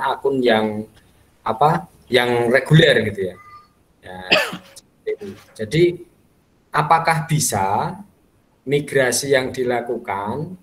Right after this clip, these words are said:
itu dari Google Classroom yang pernah kita buat tapi di Gmail pribadi ke Gmail belajar dot I D ini gitu loh, agar tidak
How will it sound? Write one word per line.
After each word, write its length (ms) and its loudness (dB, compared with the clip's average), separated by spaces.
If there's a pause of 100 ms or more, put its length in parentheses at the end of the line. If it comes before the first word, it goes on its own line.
itu 400 2
dari 720 2 (640)
Google 480 6
Classroom 560 4
yang 240 2
pernah 320 0
kita 400 -2
buat 320 -2
tapi 400 -2
di 240 -8
Gmail 480 4
pribadi 880 -2 (880)
ke 240 6 (1120)
Gmail 540 2 (420)
belajar 560 0
dot 240 -6
I 240 -4
D 320 -10
ini 400 2
gitu 160 -8
loh, 80 -12
agar 320 0
tidak 400 0